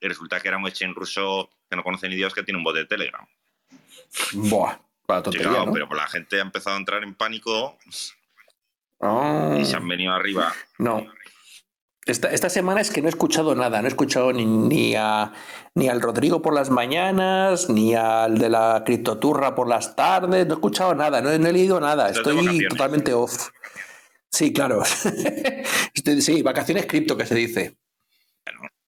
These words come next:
Speaker 1: haces bien, <clears throat> si es que te diga.
Speaker 2: Sé que, sé que ha subido algo, ¿no? Ha empezado a subir, ¿verdad? Todo, eso sí lo he visto. Pero, pero vamos, creo que todo el mundo sigue en modo bajista, ¿no? O sea, yo lo que he visto por ahí en Twitter, que si le echo ahora vi-, un vistazo, es, eh, la gente,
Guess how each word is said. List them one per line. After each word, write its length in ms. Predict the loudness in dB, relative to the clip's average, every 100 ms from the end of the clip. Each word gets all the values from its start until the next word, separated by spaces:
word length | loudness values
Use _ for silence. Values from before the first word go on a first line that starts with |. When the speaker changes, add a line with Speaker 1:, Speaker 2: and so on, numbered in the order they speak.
| _
Speaker 1:
haces 240 | -12 -8 -6
bien, 240 | -2 -2 -2 -6 -16 _
<clears throat> 220 | _ _
si 200 | -8 -6
es 120 | -6
que 100 | -8
te 100 | -8
diga. 340 | -6 -4 -6 -8 -20 _ _ _ -20 _ _ _ _ -20 _ _ _ _ _ -14 -6
Speaker 2:
Sé 220 | -2 0
que, 100 | 0
sé 160 | 0 0
que 80 | 0
ha 40 |
subido 340 | 2 2 2
algo, 300 | 0 2 0 2
¿no? 260 | 0 0
Ha 60 | -2
empezado 320 | -2 -2 -2
a 40 | 0
subir, 480 | 0 0 0 -4 -6
¿verdad? 420 | -4 -2 -2 -4
Todo, 440 | -2 -2 -4 -6
eso 160 | -8 -4
sí 120 | 0
lo 60 | 0
he 40 |
visto. 480 | 0 -2 -2 -4 -4 _ _ -20 _ _ _ _ _ _
Pero, 880 | -4 -2 2 2 4 4 2 2 0
pero 160 | 0 0
vamos, 240 | 0 -2
creo 160 | -2 0
que 100 | 0
todo 140 | 0
el 60 | -2
mundo 200 | -2 -2
sigue 220 | -2 0
en 100 | 0
modo 220 | 0 0
bajista, 520 | 0 -2 -2 -2 -2 -2
¿no? 180 | 0
O 80 | 0
sea, 160 | 0 0
yo 160 | 2
lo 100 | 0
que 80 | 0
he 20 |
visto 240 | -2 -2 -2
por 120 | 0
ahí 80 | -2
en 120 | -2
Twitter, 300 | -2 -2 -2
que 80 | -2
si 220 | 0 0
le 80 | 0
echo 140 | 0
ahora 100 | 0
vi-, 240 | 0 -2 0
un 340 | 2 2 4
vistazo, 500 | 2 0 -2 0 0
es, 240 | 2 2 0
eh, 200 | 0 0
la 120 | -2
gente, 400 | -2 -2 -2 -2